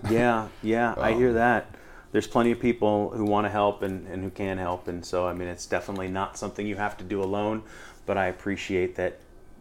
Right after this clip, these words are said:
Speaker 2: that you did, you know?
Speaker 1: That's another thing I wanna point out, like, real quick here at the end, too, is just that we live in this world where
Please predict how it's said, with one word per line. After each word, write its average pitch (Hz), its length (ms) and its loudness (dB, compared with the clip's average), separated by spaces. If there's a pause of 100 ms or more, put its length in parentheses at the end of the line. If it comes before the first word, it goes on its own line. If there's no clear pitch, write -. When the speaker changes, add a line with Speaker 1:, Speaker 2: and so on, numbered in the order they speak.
(680)
Speaker 2:
that 101 100 -2
you 92 140 -8
did, 92 320 -2 (760)
you - 80 -14
know? 82 240 -10
Speaker 1:
That's 117 220 8
another 139 280 6
thing 110 160 0
I 90 40 2
wanna 92 240 0
point 87 220 -4
out, 87 180 -4
like, 87 220 -6
real 85 180 -2
quick - 280 0
here 78 180 -4
at 67 80 -8
the 82 100 -6
end, 80 220 -10
too, 82 260 -6
is 76 100 -10
just 78 280 -6
that 80 240 -4 (1900)
we 104 140 6
live 107 160 4
in 117 80 2
this 110 160 0
world 113 340 8
where 92 420 0